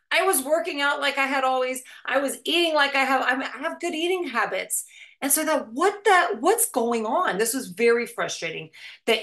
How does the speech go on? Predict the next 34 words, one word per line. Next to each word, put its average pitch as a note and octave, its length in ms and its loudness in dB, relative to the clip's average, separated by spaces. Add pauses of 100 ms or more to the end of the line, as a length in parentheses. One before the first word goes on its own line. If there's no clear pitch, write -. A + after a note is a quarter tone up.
the A3 180 4
scale B3+ 400 4
started B3+ 320 2
to G3+ 120 -4
creep G3 320 -4
up, D4 260 2
first F3 220 -4
five G#3 360 0
pounds, A3 540 0 (240)
then G3+ 260 -2
I F3+ 120 -4
dropped G#3+ 400 2
again, G3 380 2
and F3+ 120 -4
then E3+ 80 -6
it E3 60 -8
went E3 160 -6
up - 120 -12
ten C#4 360 0
pounds, A#3 540 2
and F#3 100 -2
I F3 60 -4
lost G#3 380 2
a B3+ 40 -4
little A#3 120 -2
bit G#3 120 -6
again, G3 260 -2
and F#3+ 100 -8
then G3 100 -8
it G3+ 60 -8
went G3 120 -6
up - 80 -12 (120)
fifteen C4+ 480 -2
pounds. G3 460 0